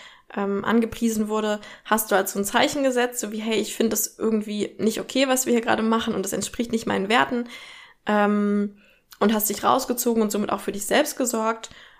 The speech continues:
Und genau gleichzeitig denke ich halt, ähm, hat es vielleicht nicht so einen sehr verbindenden Aspekt, ähm, und wenn du irgendwie merkst, du hast die Ressourcen, dann schaffst du es ja vielleicht stattdessen in Verbindung zu gehen und eben zu schauen,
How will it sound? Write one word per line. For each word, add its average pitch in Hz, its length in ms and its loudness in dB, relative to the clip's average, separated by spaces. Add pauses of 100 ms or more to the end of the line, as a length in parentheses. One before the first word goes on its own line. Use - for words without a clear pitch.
(140)
Und 220 240 4
genau 190 220 6
gleichzeitig 226 600 0
denke 208 240 -2
ich - 160 -10
halt, 196 400 -2 (400)
ähm, 196 680 0 (480)
hat - 180 0
es 208 100 -2
vielleicht 202 260 2
nicht 233 180 4
so 220 120 -2
einen 214 100 2
sehr 196 180 2
verbindenden 202 600 2
Aspekt, - 640 -2
ähm, 185 460 -2
und 190 240 0
wenn 196 160 6
du 214 80 4
irgendwie 196 260 0
merkst, 196 340 0
du 208 100 -10
hast 285 200 2
die 247 60 -2
Ressourcen, 202 600 -2 (420)
dann 208 340 4
schaffst 262 260 0
du 233 40 2
es 240 100 0
ja 214 100 0
vielleicht 202 380 -4
stattdessen 196 420 0
in 202 80 0
Verbindung 233 460 2
zu 233 100 -8
gehen 220 200 0
und 208 100 -2
eben 202 160 0
zu 208 120 -6
schauen, 208 360 0